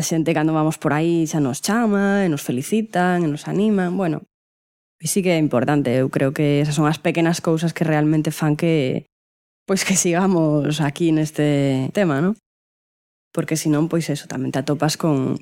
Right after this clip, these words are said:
un montón de trabas por parte un pouco de, de toda a sociedade, porque é super... Eu sempre o digo, que un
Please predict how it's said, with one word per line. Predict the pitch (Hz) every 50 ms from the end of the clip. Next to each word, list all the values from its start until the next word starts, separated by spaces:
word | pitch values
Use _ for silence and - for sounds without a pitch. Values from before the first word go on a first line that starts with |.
| -
un | - 156 147 139 139
montón | 139 135 135 156 160 160
de | 160 160 151 160
trabas | 170 170 175 170 175 175 170 170 170 180 185 - _ _ _ _ _ _ _ _ _ _ _ -
por | 196 165 180
parte | 196 190 196 - 233 233 233 240 240 240 240 233 233 226
un | 214 196 190
pouco | 175 196 190 - 226
de, | 220 214 190 165 156 151 147
de | 151 156 147
toda | 175 175 185
a | 185 160
sociedade, | 156 - 156 170 202 220 190 156 151
porque | 156 147 - - 160
é | 160 -
super... | 170 156 160 160 151 147 143 143 139 139 143 - - - - -
Eu | 160
sempre | 170 - 180 160 127
o | 135 156
digo, | 170 156 143
que | 143 135 135 127 - - - - - - _ _ _ -
un | - 165 165